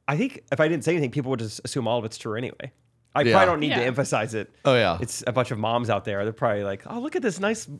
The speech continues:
Speaker 1: young man. He's just telling us about
Speaker 2: I
Speaker 1: his
Speaker 2: th-,
Speaker 1: life."
Speaker 2: I think that could be your thing, maybe. But before each and every bit, you either say, "This is true or not true."
Speaker 1: True or not true.
Speaker 2: Yeah.
Speaker 1: You guys be the
Speaker 2: Yeah.
Speaker 1: judge.
Speaker 2: That one was not true.
Speaker 1: <laughs>
Speaker 2: This next one is.
Speaker 1: I lied towards the end, but the, the whole beginning,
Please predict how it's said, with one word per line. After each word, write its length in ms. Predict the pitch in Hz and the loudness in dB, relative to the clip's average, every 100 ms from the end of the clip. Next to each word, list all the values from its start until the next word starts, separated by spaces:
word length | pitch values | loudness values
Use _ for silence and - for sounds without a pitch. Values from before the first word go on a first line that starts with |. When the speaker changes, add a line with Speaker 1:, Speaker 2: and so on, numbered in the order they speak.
| - | -8
Speaker 1:
young 260 | 156 190 180 | -2 0 2
man. 220 | 165 180 | 0 -2
He's 100 | 196 | -4
just 140 | 208 | -6
telling 240 | - 185 202 | -2 0 0
us 80 | 165 | 0
about 100 | 208 | 0
Speaker 2:
I 40 | |
Speaker 1:
his 80 | 233 | 2
Speaker 2:
th-, 40 | 196 | 4
Speaker 1:
life." 220 | 147 120 | 4 2
Speaker 2:
I 100 | - | -2
think 320 | 254 170 160 | -2 -2 0
that 100 | 156 | 0
could 120 | 139 156 | 2 2
be 80 | |
your 100 | 165 | 2
thing, 240 | 156 208 147 | 2 0 0
maybe. 240 | 87 76 | -2 -4
But 240 | 76 - 110 | -6 -8 -2
before 460 | 123 143 139 139 - _ - | 0 2 2 2 -6 _ -4
each 160 | 151 | -2
and 80 | 143 | 0
every 160 | 143 139 | 2 2
bit, 320 | 123 113 - | 2 2 -2
you 120 | 95 | -4
either 180 | 101 98 | -2 -2
say, 220 | - 98 | 0 -2
"This 180 | 90 90 | -2 -6
is 80 | 90 | -10
true 200 | - 104 | -6 -4
or 60 | |
not 180 | 101 92 | -4 -6
true." 100 | - | 0
Speaker 1:
True 100 | 202 | 4
or 60 | 196 | 4
not 180 | 185 180 | 4 2
true. 220 | 185 151 | 2 2
Speaker 2:
Yeah. 100 | 107 - _ _ _ | 2 -4 _ _ _
Speaker 1:
You 120 | 143 175 | 2 6
guys 220 | 156 131 | 6 4
be 120 | 127 | 0
the 60 | 107 | 2
Speaker 2:
Yeah. 260 | 95 120 | 4 4
Speaker 1:
judge. 260 | 92 - - - | 2 -6 -14 -4
Speaker 2:
That 300 | 98 220 233 | 0 0 2
one 280 | 135 131 - | 0 0 -4
was 220 | 143 123 | -6 -4
not 180 | 147 135 | -6 -6
true. 240 | - - - | -10 -4 -2
Speaker 1:
<laughs> 0 | - 202 135 196 - | 2 2 4 2 2
Speaker 2:
This 280 | 175 107 | 0 0
next 200 | 127 143 | 0 0
one 160 | 143 151 | -2 0
is. 600 | 117 76 67 58 - - | -2 -4 -6 -14 -16 -6
Speaker 1:
I 80 | 117 | -2
lied 320 | 123 143 151 | 2 4 4
towards 240 | 120 143 110 | 2 0 0
the 160 | 117 | -2
end, 220 | 98 90 101 | -2 -4 -2
but 160 | 147 | 0
the, 120 | 151 - | 0 -2
the 220 | 143 147 | 2 4
whole 160 | 165 170 | 4 2
beginning, 580 | 123 117 151 127 104 | 0 2 2 2 -2